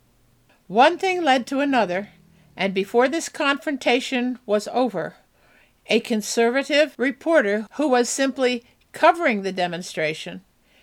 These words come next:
ended up in the hospital at the hands of the Antifa thugs. You know, when I was a kid,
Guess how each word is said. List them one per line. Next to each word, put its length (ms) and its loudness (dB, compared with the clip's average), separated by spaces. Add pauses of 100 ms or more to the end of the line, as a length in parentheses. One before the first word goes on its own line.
(140)
ended 320 0
up 220 2
in 100 -4
the 80 -2
hospital 520 -6 (680)
at 180 -2
the 120 -4
hands 680 2
of 120 -4
the 240 -2
Antifa 600 -2 (180)
thugs. 500 -6 (1200)
You 100 2
know, 140 6
when 100 4
I 120 6
was 140 2
a 60 -6
kid, 420 -2